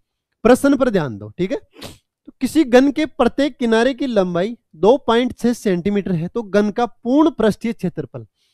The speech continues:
तो घन का पूर्ण पृष्ठीय क्षेत्रफल क्या होता है? सिक्स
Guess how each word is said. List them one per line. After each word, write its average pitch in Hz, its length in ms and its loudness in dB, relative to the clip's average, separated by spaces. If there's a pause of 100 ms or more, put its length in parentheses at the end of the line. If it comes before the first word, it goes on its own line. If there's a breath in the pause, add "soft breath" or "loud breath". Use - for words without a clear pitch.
(580)
तो 269 100 -2
घन 226 260 0
का 247 140 -2
पूर्ण 254 300 0
पृष्ठीय 233 380 -2
क्षेत्रफल 185 540 -6 (1300)
क्या 220 120 0
होता 208 300 -6
है? 196 120 -6
सिक्स - 640 -10